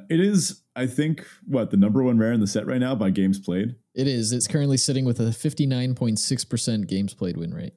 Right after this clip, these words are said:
Speaker 1: Yeah, that's pretty good. And it makes sense because red-green is by far the best deck in the format. So good chance that a lot of the red-green decks have one of these things in it. So games played, yeah, that, that'll have a pretty high win rate. So this is the three mana, one red-green. It's a four four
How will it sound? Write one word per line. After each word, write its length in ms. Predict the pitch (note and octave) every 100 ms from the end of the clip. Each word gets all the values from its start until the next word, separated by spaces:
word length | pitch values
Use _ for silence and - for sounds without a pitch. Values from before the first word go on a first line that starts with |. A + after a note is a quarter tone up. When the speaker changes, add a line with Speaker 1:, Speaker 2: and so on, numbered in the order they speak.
| _ -
Speaker 1:
Yeah, 280 | B2 D#3 C#3
that's 240 | C3+ D3
pretty 240 | - G#3
good. 460 | D3 G3 C3+ F#2 F#2 -
And 160 | C3
it 80 | C3+
makes 240 | C#3+ F#3 -
sense 220 | D#3 D3+
because 560 | C3+ - B2 A2 F#2 F#2
red-green 520 | A2 C3 G2 A#2+ A2+
is 200 | A#2+ A2+
by 180 | A2+ G#2+
far 240 | A#2 A2
the 80 | G2
best 240 | G2+ G2
deck 180 | G#2+ F#2+
in 60 | F#2+
the 80 |
format. 520 | - C3+ C3 B2 A#2 -
So 500 | - A2 G2+ G2+ G2 _ _
good 140 | E3+
chance 260 | B2 D#3+ D3+
that 100 | C#3+
a 40 |
lot 100 | C3+
of 60 | C3
the 60 |
red-green 400 | A#2+ C3 A2+ B2
decks 240 | B2 A2+ -
have 240 | A2 A2+
one 100 | A2
of 60 | G#2
these 260 | G#2+ A#2+
things 240 | A#2 F2 F#2
in 120 | F#2
it. 120 | G#2+
So 280 | - F#2+ F#2+ G2
games 280 | G2+ G#2+ G#2
played, 300 | - G#2+ A#2
yeah, 260 | A#2+ C3+ G#2+
that, 200 | G#2+ G2+
that'll 160 | G#2+
have 120 | G#2+
a 20 | G2
pretty 220 | G#2+ G#2
high 100 | G2
win 200 | G2 G2+
rate. 200 | F2+ - _ _
So 120 | -
this 200 | C#3 C#3+
is 100 | D3+
the 80 | C#3
three 220 | C#3 C#3+
mana, 240 | B2+ B2 A2+
one 200 | A2+ A2
red-green. 460 | G#2 G2 G#2 G2+
It's 160 | G2+ -
a 60 |
four 240 | G2 A#2+ G#2+
four 460 | G2+ A2 G2+ G2